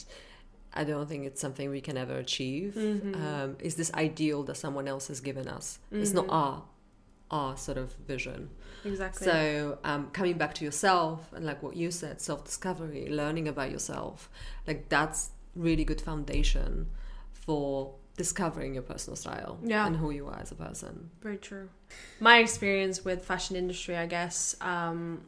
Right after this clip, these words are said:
Speaker 2: hasn't been the best either.
Speaker 1: Mm.
Speaker 2: Um, clearly. <laughs>
Speaker 1: <laughs>
Speaker 2: Um, it had, it, it's had a very bad impact. Like, for example, I always wanted to be a model.
Speaker 1: Mm.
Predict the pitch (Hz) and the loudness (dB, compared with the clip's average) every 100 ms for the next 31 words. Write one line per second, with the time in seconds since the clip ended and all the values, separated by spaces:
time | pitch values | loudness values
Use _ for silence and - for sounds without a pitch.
0 | - - - 175 175 175 175 175 170 175 | -18 -12 -4 -4 -2 -2 -2 -2 -2 -2
1 | - - 185 180 190 330 202 196 165 156 | 4 8 10 10 6 6 4 4 2 4
2 | - - - 180 170 170 175 180 - 175 | 6 6 6 4 2 0 -2 -2 -2 0
3 | 175 254 330 494 466 - 277 277 - 262 | 4 4 6 4 4 6 8 8 8 6
4 | - - - - - 202 202 196 190 190 | 4 0 0 -6 0 4 6 4 2 -2
5 | 180 - 190 175 185 185 175 - 165 170 | -4 -6 -6 0 2 2 -2 -6 -4 -2
6 | 196 151 196 - - 185 180 - - - | 0 0 -2 -2 2 2 2 -2 -12 -16
7 | - - 190 185 180 180 175 160 170 175 | -14 -4 -2 2 2 4 2 2 2 0
8 | 170 151 - 202 190 262 294 233 226 220 | -2 -4 -2 -4 4 8 8 8 6 6
9 | 208 190 190 - 196 196 196 190 190 - | 4 0 0 4 6 6 6 2 -2 0
10 | 196 208 196 185 180 185 180 175 175 170 | 2 2 2 -2 -4 -4 -4 -2 -2 -2
11 | 196 311 - 208 180 156 | 0 -2 -4 -2 0 0